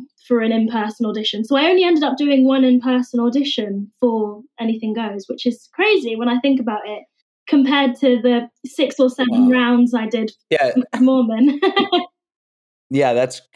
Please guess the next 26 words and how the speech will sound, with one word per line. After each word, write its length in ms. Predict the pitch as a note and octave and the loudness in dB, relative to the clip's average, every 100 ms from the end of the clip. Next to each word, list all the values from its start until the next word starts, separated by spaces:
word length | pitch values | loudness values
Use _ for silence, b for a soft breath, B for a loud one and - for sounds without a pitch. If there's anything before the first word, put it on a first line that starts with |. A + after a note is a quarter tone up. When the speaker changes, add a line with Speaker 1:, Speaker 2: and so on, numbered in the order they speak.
| - | -6
Speaker 2:
that's 320 | A#2+ A#2+ - | -4 -4 -6
crazy 500 | - - C3 B2+ A#2 | -8 -2 0 0 -2
that 220 | G#2+ G2 | -2 -4
you 100 | A2+ | -6
just 200 | G#2 A2 | -8 -8
had 180 | A#2+ A2 | -6 -4
one 180 | G#2+ A2+ | -4 -4
in 140 | A2 | -4
person, 480 | G#2 A#2 G#2+ G2 F#2+ | -4 -6 -6 -10 -12
'cause 400 | F2+ G2 - - - | -10 -12 -12 -18 -8
like 220 | A2 G#2 | -6 -4
you 100 | A2+ | -4
were 40 | G#2+ | -6
just 180 | G#2 | -6
saying 320 | - A2 G#2+ G2+ | -4 -4 -4 -6
here 240 | A#2+ A#2+ | -4 -2
as 160 | A2+ G#2+ | -2 -2
well, 480 | A2+ A#2 G2+ G2 - | -2 0 0 -4 -8
you 200 | - A2 | -12 -10
could 140 | G#2 A2 | -6 -6
hear 260 | A2 A2+ | -2 -2
about 300 | G#2+ G2+ G#2 | -2 -2 -4
a 60 | G#2 | -4
performer 580 | A2 G#2+ A2+ G#2+ G#2+ G2+ | -8 -8 -6 -4 -6 -6
going 360 | G#2+ G#2+ G#2+ | -4 -4 -4
in 440 | G#2 G#2 G#2 G2+ | -4 -4 -6 -8